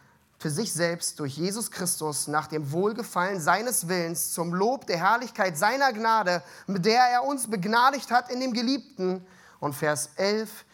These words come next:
„In ihm, in welchem wir auch ein Erbteil erlangt haben, die wir vorherbestimmt sind nach dem Vorsatz dessen, der alles wirkt, nach dem Ratschluss seines Willens.“ Das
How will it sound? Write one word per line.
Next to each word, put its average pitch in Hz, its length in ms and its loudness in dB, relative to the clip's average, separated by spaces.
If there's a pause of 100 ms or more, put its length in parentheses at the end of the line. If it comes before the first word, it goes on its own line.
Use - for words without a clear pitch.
(220)
„In 170 180 -2
ihm, 233 400 -2
in 151 280 -8
welchem 165 440 -4
wir 214 280 0
auch 180 300 0
ein 143 220 -4
Erbteil 196 540 -2
erlangt 160 400 -4
haben, 147 440 -4 (380)
die 147 160 -8
wir 170 180 -4
vorherbestimmt 180 880 -4
sind 156 320 -6
nach 139 160 -4
dem 131 220 -10
Vorsatz 220 640 -6
dessen, 160 480 -8 (360)
der 147 160 -4
alles 175 460 -4
wirkt, 143 380 -8
nach 123 160 -8
dem 135 180 -10
Ratschluss 147 840 -8 (440)
seines 127 880 -10 (460)
Willens.“ 117 640 -12 (1080)
Das 180 480 -4